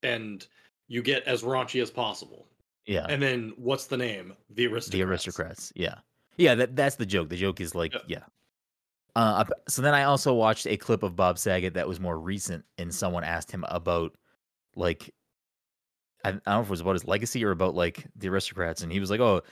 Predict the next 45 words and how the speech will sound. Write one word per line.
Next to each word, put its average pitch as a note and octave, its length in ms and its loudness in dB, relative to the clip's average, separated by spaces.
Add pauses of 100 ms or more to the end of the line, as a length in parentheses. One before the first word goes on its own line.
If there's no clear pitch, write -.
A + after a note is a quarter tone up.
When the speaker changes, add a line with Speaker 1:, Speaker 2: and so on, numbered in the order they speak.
(160)
Speaker 2:
that's G#2 100 -4
a G#2 60 -6
joke A#2 240 4
I A2 40 2
definitely A2+ 240 2
wouldn't F#2 220 0
tell G2 180 0
now." E2+ 440 -2
He's F2+ 120 -8
like, D#2+ 160 -2
"That's F2 220 -10
not F2 140 -2
the F#2 100 -4
same F2 320 -2
type F2+ 220 0
of E2 80 -6
joke E2+ 300 -2
it, D#2 200 -8
it, E2+ 160 -4 (320)
it, E2+ 220 -2 (1120)
like, G#2 200 2
that," F#2+ 200 4
he's G#2+ 120 2
like, B2 80 4
"It's C#3 80 -2
not D3 80 2
the G#2+ 60 -6
same A2+ 140 2
type G#2 140 4
of G2 60 -2
joke G#2 180 4
it G2+ 80 2
is F#2 320 2
then F2+ 320 2
than E2 100 -2
it D#2+ 120 -8
is E2 160 -2
now. E2+ 260 2
Like, D#2+ 120 2
I E2 60 4
wouldn't D#2+ 240 -2
tell E2 140 0
that F2 140 2
joke F#2 180 0
now." G#2 260 0